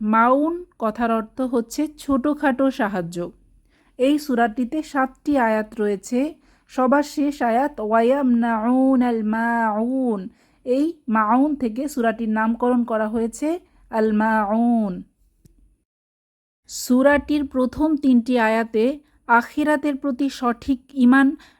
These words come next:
না আনলে মানুষের মধ্যে যে ধরনের নেতিবাচক বিষয়গুলো চলে আসে, সেসব বর্ণনা করা হয়েছে। এতিমদেরকে তাড়িয়ে দেওয়া, মিসকিনদেরকে খাদ্য দানে অনীহা ইত্যাদি।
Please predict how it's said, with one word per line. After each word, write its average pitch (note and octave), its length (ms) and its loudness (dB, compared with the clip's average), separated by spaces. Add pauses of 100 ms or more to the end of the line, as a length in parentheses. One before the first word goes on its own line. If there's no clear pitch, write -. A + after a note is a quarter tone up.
না B3 340 2
আনলে C4 240 2
মানুষের A#3+ 520 0
মধ্যে B3 360 0
যে A3 200 -2
ধরনের A#3 420 0
নেতিবাচক C4 640 0
বিষয়গুলো A3+ 680 -2
চলে A#3+ 380 0
আসে, C#4+ 360 -4 (440)
সেসব C#4 460 0
বর্ণনা A3+ 420 2
করা G#3+ 280 0
হয়েছে। G3 500 -8 (400)
এতিমদেরকে C4+ 760 2
তাড়িয়ে B3 420 0
দেওয়া, A3 400 2 (320)
মিসকিনদেরকে B3+ 840 2
খাদ্য A#3+ 460 -2
দানে A3+ 320 2
অনীহা A#3 600 2
ইত্যাদি। G3+ 500 -6